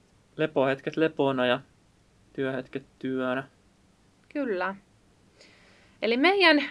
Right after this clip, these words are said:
Speaker 2: tämänpäiväinen tämmönen vinkki vitonen on se, että, että tehdään yksi asia kerrallaan, se on kaikkein tehokkainta ja, ja virheiden määrä ja vähenee samalla ja sit se oma hyvinvointi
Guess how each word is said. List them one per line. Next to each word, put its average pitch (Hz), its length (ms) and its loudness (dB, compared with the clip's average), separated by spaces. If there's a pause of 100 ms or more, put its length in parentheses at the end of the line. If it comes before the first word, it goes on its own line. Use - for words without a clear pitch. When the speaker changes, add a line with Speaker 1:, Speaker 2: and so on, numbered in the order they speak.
(400)
Speaker 2:
tämänpäiväinen 214 1000 8
tämmönen 214 540 4
vinkki 254 500 4
vitonen 190 480 4
on 190 160 2
se, 196 220 8
että, 196 280 0 (280)
että 196 200 -10
tehdään 294 600 6 (880)
yksi - 280 4
asia 196 320 6
kerrallaan, 240 680 8
se 214 100 2
on 208 60 2
kaikkein 202 440 2
tehokkainta 196 720 4
ja, 202 180 4 (1120)
ja 202 120 -2
virheiden 269 520 8
määrä 226 520 6
ja 196 200 8 (1000)
vähenee 269 520 6
samalla 226 480 4
ja 190 120 6
sit 202 200 -8
se - 120 0
oma 202 240 4
hyvinvointi 190 720 -2